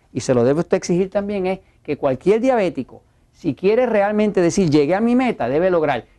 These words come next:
triglicéridos de cien, colesterol H D L de cuarenta o más, glucosilada de seis punto cero menos, pero también debe, eh, lograr una reducción de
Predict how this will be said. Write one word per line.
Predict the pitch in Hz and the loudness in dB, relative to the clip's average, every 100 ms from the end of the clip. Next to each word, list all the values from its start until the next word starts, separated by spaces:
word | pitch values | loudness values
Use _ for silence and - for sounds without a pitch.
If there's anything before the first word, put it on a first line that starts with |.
| _ | _
triglicéridos | - 135 127 175 220 254 | -4 -2 0 2 2 2
de | 226 | 0
cien, | 190 190 147 98 _ _ _ _ _ _ _ | -2 0 0 -4 _ _ _ _ _ _ _
colesterol | - 147 143 147 139 240 262 - | 0 0 2 0 2 2 -2 -2
H | 202 220 220 | -2 2 2
D | 208 220 | 2 2
L | 220 | 2
de | 185 | 0
cuarenta | 156 151 202 220 208 | 0 0 0 0 0
o | |
más, | 175 123 _ _ - | 0 -4 _ _ 0
glucosilada | 151 170 165 147 151 175 247 262 | 2 4 0 -2 0 0 2 0
de | 180 | 0
seis | - 214 | 0 2
punto | 233 220 214 | 2 2 2
cero | 240 262 | 2 2
menos, | 277 240 | 2 0
pero | 160 131 | 0 0
también | 127 160 214 | 0 0 0
debe, | 214 214 - _ _ _ _ _ _ | 0 -2 -4 _ _ _ _ _ _
eh, | 202 156 160 | -4 -2 0
lograr | 151 151 190 226 214 | 2 2 2 0 0
una | 170 214 220 214 _ _ _ _ | -2 0 -2 -6 _ _ _ _
reducción | 135 131 151 156 151 143 127 - 175 202 247 302 370 _ _ _ _ _ _ _ _ _ _ _ _ _ _ _ - - _ - _ _ | -16 -6 -2 0 0 -2 -4 -4 0 2 2 0 -4 _ _ _ _ _ _ _ _ _ _ _ _ _ _ _ -18 -18 _ -20 _ _
de | 123 160 214 262 | -4 -2 0 -2